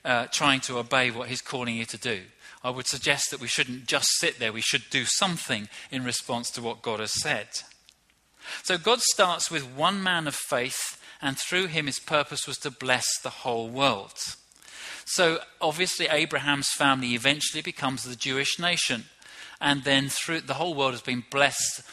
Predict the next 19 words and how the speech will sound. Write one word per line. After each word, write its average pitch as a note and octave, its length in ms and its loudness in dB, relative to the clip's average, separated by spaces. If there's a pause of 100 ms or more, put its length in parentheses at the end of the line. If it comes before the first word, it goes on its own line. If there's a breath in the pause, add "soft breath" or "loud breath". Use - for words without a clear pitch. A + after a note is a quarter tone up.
through F#3 320 0
that C#3 220 6
nation A#2+ 400 0
and A2 80 -6
specifically C3 720 -2
through C3 240 -6
Jesus B2 420 -2
Christ. - 720 0 (600 loud breath)
So F#3+ 160 0
this A#3+ 200 2
is G3 120 -4
the F3 80 4
most E3 320 2
extraordinary F3+ 640 0
covenant C3 560 -4
promise, - 720 -2 (160 loud breath)
which D3+ 220 -4
actually D#3+ 380 0
impacts D#3+ 680 -2